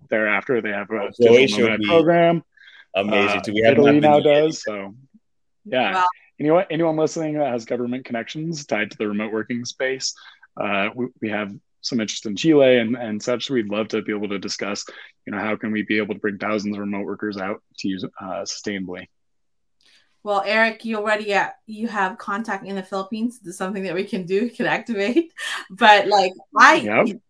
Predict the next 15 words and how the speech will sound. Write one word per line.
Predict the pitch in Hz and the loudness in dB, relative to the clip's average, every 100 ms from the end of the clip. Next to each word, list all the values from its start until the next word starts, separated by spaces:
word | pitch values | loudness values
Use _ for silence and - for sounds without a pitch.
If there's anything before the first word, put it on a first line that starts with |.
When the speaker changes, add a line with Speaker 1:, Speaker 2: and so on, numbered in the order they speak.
| _ - | _ -2
Speaker 3:
there | 320 | 0
any | 480 440 | 2 -2
people | 339 254 262 311 | -4 -2 -2 -4
to | 247 | -2
sign | 196 175 | -2 -2
up? | 185 214 | -2 -2
If | 247 214 | -4 -2
they | 196 | -2
go | 196 | 0
to | 190 | -2
zealremote | 175 175 196 190 180 180 175 170 180 | -2 0 2 0 -2 -6 -4 -4 -2
dot | 175 156 | -4 -4
com, | 165 160 175 | -6 -6 -6
they | 175 | -8
can | 165 175 165 | -8 -10 -12